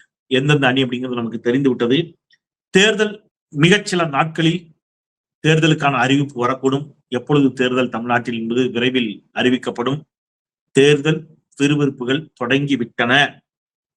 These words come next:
என்பதை மேலும் உறுதிப்படுத்தி இருக்கிறது இன்றைக்கு தேமுதிக, திமுக கூட்டணி. அந்த விறுவிறுப்புகளோடு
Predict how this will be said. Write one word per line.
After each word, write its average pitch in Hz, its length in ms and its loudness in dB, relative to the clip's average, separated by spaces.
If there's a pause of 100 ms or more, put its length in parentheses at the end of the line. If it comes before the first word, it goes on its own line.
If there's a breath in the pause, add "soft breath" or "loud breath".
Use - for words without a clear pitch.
(320)
என்பதை 113 600 -2 (380)
மேலும் 139 420 2
உறுதிப்படுத்தி 135 500 -2
இருக்கிறது 117 540 -8 (400)
இன்றைக்கு 127 680 0
தேமுதிக, 123 460 -4
திமுக 110 420 -10
கூட்டணி. 117 480 -2 (640)
அந்த 123 460 4
விறுவிறுப்புகளோடு 135 960 0